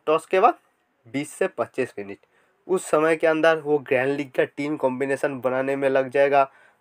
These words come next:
और उसके, और उसके साथ-साथ स्मॉल लीग का टीम भी अरेंज करने लग, लग जाता है। और ग्रैंड लीग में क्या होता है, मान लीजिए उनको लगता है ये प्लेयर आज खेलने वाला है,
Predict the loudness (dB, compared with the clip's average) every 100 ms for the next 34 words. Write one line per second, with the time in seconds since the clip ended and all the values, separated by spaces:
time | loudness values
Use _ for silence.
0 | -2 4 4 2 -10 -12 -2 2 4 4
1 | 0 -2 0 2 2 0 -4 -6 _ _
2 | -20 0 2 2 0 0 0 0 0 2
3 | 2 0 _ _ 0 2 2 2 0 4
4 | 2 2 -2 -4 _ -10 -2 -2 0 -2
5 | -2 -2 -4 _ _ _ _ _ _ _
6 | -2 0 4 4 4 2 0 4 4 4
7 | 0 -6 -8 _ _ -2 2 2 2 2
8 | 2 2 0 2 4 2 2 2 2 _
9 | _ 0 0 0 2 4 6 4 2 -4
10 | 0 2 0 -2 -6